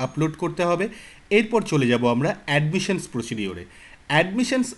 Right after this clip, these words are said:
ট্যাবের আন্ডারে তিনটি অপশন চলে আসে, অ্যাডমিশন প্রসিডিওর, ফর্ম ডাউনলোড এবং ফি স্ট্রাকচার। সেখানে এই তিনটি অপশনই আপনি স্ক্রিনের বাঁদিকে পেয়ে যাবেন এবং সেখান থেকে এই একইভাবে আপনাকে আপলোড করতে হবে এবং কোনো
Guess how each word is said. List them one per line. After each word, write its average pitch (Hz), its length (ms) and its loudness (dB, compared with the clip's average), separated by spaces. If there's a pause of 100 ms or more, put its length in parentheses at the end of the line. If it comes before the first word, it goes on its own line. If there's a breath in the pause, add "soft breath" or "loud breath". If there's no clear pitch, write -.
(120)
ট্যাবের 139 340 4
আন্ডারে 123 260 0 (140)
তিনটি 226 240 0 (100)
অপশন 120 260 -4 (100)
চলে 117 140 -2 (100)
আসে, - 140 -6 (420 loud breath)
অ্যাডমিশন 147 540 2
প্রসিডিওর, 190 520 0 (400 loud breath)
ফর্ম 202 240 2 (120)
ডাউনলোড 135 400 2 (220)
এবং 180 120 0 (160)
ফি 226 180 0
স্ট্রাকচার। - 520 -6 (400 loud breath)
সেখানে 180 300 0 (220)
এই 202 80 2 (100)
তিনটি 208 260 -2 (100)
অপশনই 220 420 -2
আপনি 151 260 -2
স্ক্রিনের 170 360 -2 (140)
বাঁদিকে 151 360 0
পেয়ে 190 280 0
যাবেন 196 180 -2 (300 loud breath)
এবং 143 160 0 (120)
সেখান 180 220 -2 (100)
থেকে 185 180 -2 (380 loud breath)
এই 175 80 4 (240)
একইভাবে 170 580 0 (160)
আপনাকে 143 400 -2 (440 loud breath)
আপলোড 156 380 -2
করতে 147 300 0
হবে 101 180 -4 (320 loud breath)
এবং 160 120 2 (120)
কোনো 175 120 0